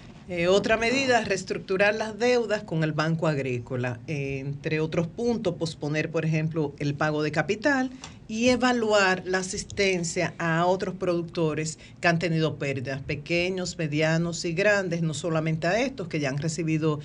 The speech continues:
asistencia. Estos son medidas, eh, transitorias que pueden ayudar un poco,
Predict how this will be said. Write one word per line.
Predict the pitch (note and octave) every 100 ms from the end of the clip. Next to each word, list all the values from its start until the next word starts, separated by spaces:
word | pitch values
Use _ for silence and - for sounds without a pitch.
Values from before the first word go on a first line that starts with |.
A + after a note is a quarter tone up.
| - -
asistencia. | - D3+ D#3+ D#3 C#3 B2 A2+ C#3 - - - - - -
Estos | G3 G3 G3+ E3+
son | - F3+ F#3+ - -
medidas, | E3+ D#3+ E3+ G3 G#3 A3 - -
eh, | D#3+ C3 A#2 - -
transitorias | F3+ E3+ E3+ E3 D#3+ F#3+ F3 C#3+ B2 A#2+ - -
que | E3+
pueden | E3 F3 G#3 G#3+
ayudar | A3+ F3 F#3+ F#3+ G#3+ F3+
un | D3+
poco, | - D3+ B2+ B2+ C3+